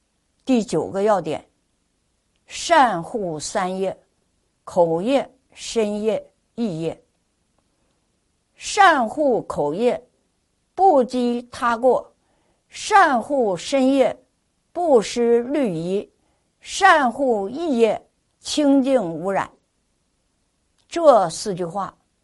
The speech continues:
大乘经上经常说，不知做到有几何，身口意业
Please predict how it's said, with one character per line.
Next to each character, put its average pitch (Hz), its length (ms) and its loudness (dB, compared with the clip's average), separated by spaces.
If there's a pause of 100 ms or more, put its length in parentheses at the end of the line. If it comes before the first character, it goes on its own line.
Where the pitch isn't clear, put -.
(720)
大 392 340 6
乘 247 320 -2
经 240 240 0
上 180 320 -2
经 208 220 -6
常 185 220 -6
说， 160 280 -8 (1120)
不 392 320 2
知 285 360 4
做 392 380 2
到 220 320 2
有 185 220 -2
几 147 240 -8
何， 135 340 -8 (1040)
身 302 540 4
口 151 420 -2
意 240 360 -2
业 165 280 2